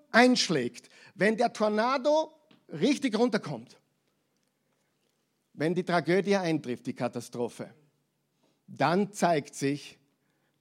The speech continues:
bin ich stark, bin ich schwach. Und wir denken uns, „Wow, der ist aber stark geworden.“ Nein, der war schon stark, nur wir haben's nicht gesehen.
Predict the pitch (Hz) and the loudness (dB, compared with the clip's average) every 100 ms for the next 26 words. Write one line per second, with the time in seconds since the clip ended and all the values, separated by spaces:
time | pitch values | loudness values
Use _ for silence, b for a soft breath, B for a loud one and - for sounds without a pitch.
0 | _ _ - 131 127 - 143 240 - - | _ _ -4 -2 -2 -2 -2 -2 -8 -20
1 | _ _ _ _ _ _ _ _ - 147 | _ _ _ _ _ _ _ _ -4 -2
2 | 143 - 139 - - _ _ _ _ _ | -2 -2 -8 -8 -14 _ _ _ _ _
3 | _ _ _ _ _ _ _ 143 123 175 | _ _ _ _ _ _ _ -6 0 0
4 | 180 185 180 190 143 165 156 151 151 - | 4 2 2 -2 -2 0 0 0 -2 -4
5 | 147 131 127 110 110 113 123 156 147 131 | -4 -4 -6 -6 -8 -6 -4 -4 -6 -8
6 | 139 123 - 113 101 - - b b b | -8 -10 -12 -12 -12 -16 -20 b b b
7 | b 120 110 117 - 110 - 104 113 107 | b -4 -2 -4 -6 -8 -6 -6 -6 -8